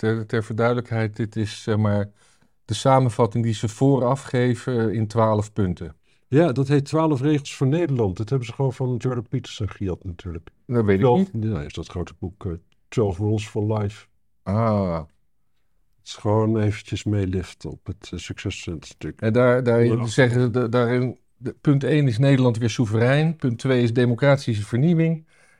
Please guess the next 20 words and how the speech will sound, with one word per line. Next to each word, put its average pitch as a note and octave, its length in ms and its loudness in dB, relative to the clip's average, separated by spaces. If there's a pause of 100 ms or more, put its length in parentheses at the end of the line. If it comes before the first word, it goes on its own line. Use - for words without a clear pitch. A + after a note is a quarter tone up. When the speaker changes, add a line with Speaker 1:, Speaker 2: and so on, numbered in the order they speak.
(400)
Speaker 1:
Onvoorwaardelijke D3 720 4
vrijheid. C#3+ 800 2 (1200)
We A2 160 2
dienen C3 320 4
een G#2 100 2
vrijheidswet C3 1040 0
in D3+ 200 0
die C3+ 140 0
het A#2 100 -4
onmogelijk D3 600 0
maakt C3 260 -2
voor B2 120 -6
toekomstige C3 640 -4
regering B2 580 -2
om A#2+ 160 -2
nog A2+ 120 -2
lockdowns, G#2 640 0
vaccinatieplichten C3 1080 -2
en A2 140 -4
toegangsbewijzen F#2 960 -2